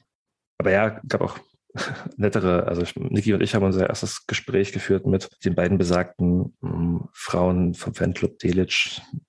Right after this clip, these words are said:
Das war total toll, im Garten sitzend und danach irgendwie das <laughs> Vereins-, äh, das hauseigene Chemiemuseum zu durchforsten. Das war auch,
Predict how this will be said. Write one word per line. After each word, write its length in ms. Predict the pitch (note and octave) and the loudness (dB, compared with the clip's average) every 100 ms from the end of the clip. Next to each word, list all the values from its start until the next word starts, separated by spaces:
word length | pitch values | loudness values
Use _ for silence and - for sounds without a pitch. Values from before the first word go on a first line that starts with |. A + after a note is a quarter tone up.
| _ _ - | _ _ -12
Das 160 | - | -6
war 140 | - E2+ | -6 -6
total 300 | - F2+ F2 | -6 -4 -2
toll, 300 | F#2+ F#2 F#2+ | 2 4 2
im 80 | F#2 | 2
Garten 280 | F#2 G#2 G2+ | 0 0 2
sitzend 440 | G2 - G2 F#2+ | 0 0 0 0
und 100 | F2 | 0
danach 240 | F#2 F#2+ F#2 | 0 0 0
irgendwie 460 | F#2 F#2 F#2+ F#2+ - - - - | -2 0 0 0 -4 -10 -8 -2
das 300 | G2+ - - | -2 0 0
<laughs> 0 | |
Vereins-, 720 | - A2 - B2+ - D3+ - - | 0 0 0 0 2 0 0 2
äh, 180 | G#2+ G#2 | 4 4
das 160 | G#2+ | 2
hauseigene 1000 | G2 - - C#3 - A2 A2 G#2+ G#2 G#2 | 0 0 2 0 2 2 4 4 4 4
Chemiemuseum 880 | - G#2+ A2 C#3 A#2 G2+ G2+ G#2 G#2+ | 2 2 4 4 4 2 2 0 -4
zu 180 | - G#2+ | -4 -2
durchforsten. 800 | G2+ - G#2+ G#2+ - A2 B2+ - _ _ _ - _ _ _ _ _ | 0 0 0 0 2 2 2 -2 _ _ _ -20 _ _ _ _ _
Das 200 | - - | -12 -4
war 140 | G1+ G1+ | -2 0
auch, 300 | - - | -2 -6